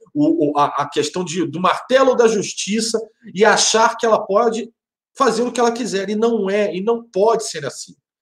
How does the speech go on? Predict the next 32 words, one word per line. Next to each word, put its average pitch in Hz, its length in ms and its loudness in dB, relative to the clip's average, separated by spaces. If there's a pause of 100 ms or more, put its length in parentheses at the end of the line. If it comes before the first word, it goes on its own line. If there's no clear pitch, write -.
(240)
As 139 160 0
coisas 214 340 2
não 233 540 2
podem 214 360 2
ser 170 300 -10
feitas 151 540 -8 (260)
da 170 140 2
maneira 170 580 2
como 202 200 4
são 196 240 -2
feitas 170 440 -4
hoje 151 240 0
pela 160 220 -4
imprensa. 147 500 -6 (380)
A 165 100 4
imprensa 202 400 2
não 220 280 4
tem 220 260 4
esse 180 200 -2
direito, 139 540 -4 (300)
não 226 300 2
tem 240 240 -4
esse 226 280 -4
poder, 208 440 0
não 214 260 2
é 233 140 2
para 226 340 0
ter. 175 400 -6 (360)
A 139 100 2
imprensa 151 760 -2 (220)
deve 127 520 4
divulgar, 117 760 -4